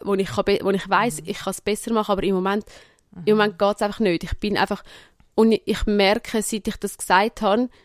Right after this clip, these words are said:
Speaker 1: es ist nicht so, dass man jetzt mich in Watte packt und nicht
Speaker 2: Ja.
Speaker 1: und mir nichts mehr zutraut.
Speaker 2: Mhm. Mega gut.
Speaker 1: Aber ich habe wie das Gefühl, es ist wie so ein Grunddings da, okay, gut. Es, also, man hat wie nicht zu hohe Erwartungen an mich, also nicht,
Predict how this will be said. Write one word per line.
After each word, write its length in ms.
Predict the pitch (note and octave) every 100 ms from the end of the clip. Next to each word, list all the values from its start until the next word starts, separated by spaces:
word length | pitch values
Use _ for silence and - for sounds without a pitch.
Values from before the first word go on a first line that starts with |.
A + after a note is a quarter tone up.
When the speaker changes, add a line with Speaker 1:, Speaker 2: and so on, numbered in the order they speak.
| _ _ -
Speaker 1:
es 140 | G#3
ist 120 | G#3+
nicht 180 | A#3 A#3+
so, 80 | B3
dass 180 | A3 A3+
man 100 | G#3
jetzt 200 | G3 G#3+
mich 160 | F#3
in 160 | G3+ F3+
Watte 260 | F#3 - A3
packt 340 | G#3 G3 -
und 120 | F3
nicht 140 | F#3 F3+
Speaker 2:
Ja. 120 | - -
Speaker 1:
und 240 | G3+ -
mir 160 | G3 G3
nichts 240 | G3 -
mehr 140 | G3
zutraut. 540 | - A3 - G#3+ G#3+ F3+
Speaker 2:
Mhm. 380 | D#3 D#3 D#3 D#3+
Mega 300 | D#3+ D#3 D#3
gut. 80 | -
Speaker 1:
Aber 440 | G#3+ A3 G#3+ A#3+ - _ _
ich 140 | A3 A3
habe 100 | G#3
wie 60 | A3+
das 100 | -
Gefühl, 260 | - G#3+
es 120 | G#3
ist 120 | G#3+ G#3+
wie 100 | G#3+
so 120 | A3+
ein 140 | G#3
Grunddings 640 | G#3+ G#3 G#3+ - G#3 G#3 -
da, 360 | F3 G3 G#3+ A3 _ _ _ _ _ -
okay, 280 | G3 G#3+ F#3+
gut. 260 | G#3+ A#3+ - - - _ _ _ _ _ _ _
Es, 200 | G3 - -
also, 200 | G3+ G3 - _ _ _ _ -
man 160 | G#3
hat 180 | G#3+ G#3+
wie 100 | A#3
nicht 180 | A#3 A3
zu 140 | -
hohe 220 | G#3 A3 A3
Erwartungen 600 | G3+ G3 - - A#3+ -
an 160 | A3 A3+
mich, 140 | -
also 180 | G3+ -
nicht, 240 | A3+ A3